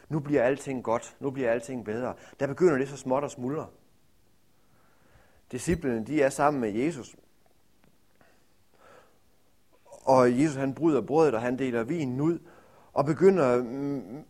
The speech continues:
at, at, at, hvad skal man sige, gøre det som, som, som, som et, et symbol, eller som en del af en fortælling om, at hans, øh, hans liv, det skal tages nu.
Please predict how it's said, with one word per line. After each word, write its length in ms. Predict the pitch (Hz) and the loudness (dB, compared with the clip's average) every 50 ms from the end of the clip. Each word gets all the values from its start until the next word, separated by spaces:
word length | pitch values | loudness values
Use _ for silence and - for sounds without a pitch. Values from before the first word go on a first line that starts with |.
| - 113 | -2 2
at, 60 | 131 | 2
at, 460 | 135 131 123 98 127 123 117 85 117 | 4 4 6 6 6 6 6 4 4
at, 60 | 123 117 | 2 0
hvad 200 | - - 135 135 | 0 -2 -4 -2
skal 100 | - 135 | -2 -8
man 60 | 120 | -8
sige, 180 | - 139 147 | -6 -6 -8
gøre 320 | 131 - 147 147 160 175 170 | -4 2 4 6 6 6 4
det 120 | 160 151 | 2 0
som, 260 | - 160 139 127 120 | 0 -2 -2 -2 -2
som, 280 | 117 131 123 120 117 113 | -2 -2 -2 -2 -2 -4
som, 300 | 101 135 127 117 110 104 | -4 -2 -2 -2 -4 -6
som 240 | 104 127 117 117 117 | -6 -6 -4 -4 -4
et, 140 | 117 107 - | -6 -8 -8
et 120 | 120 117 | -10 -10
symbol, 540 | - - 123 117 113 - 170 180 165 131 113 | -10 -10 -10 -10 -2 0 2 2 2 0 -2
eller 120 | 104 107 | -4 -6
som 120 | 107 123 117 | -6 -6 -6
en 100 | 120 120 | -2 0
del 200 | 170 170 139 113 | 0 2 2 0
af 40 | |
en 100 | 107 113 | -2 -2
fortælling 440 | - 120 107 - 160 165 143 113 110 | -6 -10 -8 -6 -6 -4 -4 -2 0
om, 180 | 123 147 139 117 | 0 0 0 0
at 60 | 104 | -4
hans, 400 | 107 120 120 131 127 - - - | -4 -4 -6 -6 -6 -10 -8 -6
øh, 280 | 120 104 95 92 90 90 - _ - _ _ _ | -6 -6 -6 -6 -10 -14 -18 _ -20 _ _ _
hans 260 | - 117 - - - | -20 -18 -18 -12 -6
liv, 300 | 147 170 180 - - - - _ _ _ _ _ _ _ _ _ _ _ _ _ _ _ _ _ _ _ - | -4 -4 -4 -4 -8 -14 -20 _ _ _ _ _ _ _ _ _ _ _ _ _ _ _ _ _ _ _ -12
det 80 | 131 - | -12 -12
skal 140 | - - | -12 -16
tages 420 | - - 131 123 135 139 139 - - | -12 -8 -6 -6 -6 -8 -10 -14 -18
nu. 120 | 90 95 | -20 -20